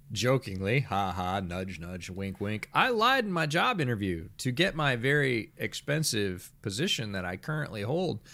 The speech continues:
I told them that I, like, sat down and studied hard and that I would change."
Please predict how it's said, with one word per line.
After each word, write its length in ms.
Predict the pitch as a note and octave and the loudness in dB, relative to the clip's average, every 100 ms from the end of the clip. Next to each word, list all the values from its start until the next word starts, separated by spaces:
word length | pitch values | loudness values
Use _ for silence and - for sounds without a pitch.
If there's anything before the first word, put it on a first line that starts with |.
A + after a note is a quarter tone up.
| - - - | -20 -20 0
I 180 | A2 C#4+ | 2 2
told 380 | - B2+ B2 | 4 4 6
them 260 | A#2 A#2 B2+ - - - - | 4 2 0 -8 -20 -20 -6
that 200 | A#2 A#2 | -2 4
I, 140 | C#3 | 4
like, 280 | D3+ D3+ D#3 | 6 4 4
sat 340 | - F3 F3+ | 4 4 4
down 240 | F#3+ F#3+ F#3+ | 4 2 2
and 80 | F3 | 0
studied 380 | - G3+ F#3+ F3+ | 0 2 4 4
hard 320 | G3+ C4+ G3 | 4 4 4
and 100 | C#3 | 2
that 120 | D3+ | 2
I 160 | - G3+ | 4 2
would 180 | G3+ | 0
change." 680 | - G#3+ D4+ A#3 F#2+ - - | 0 0 0 -2 -4 -6 -10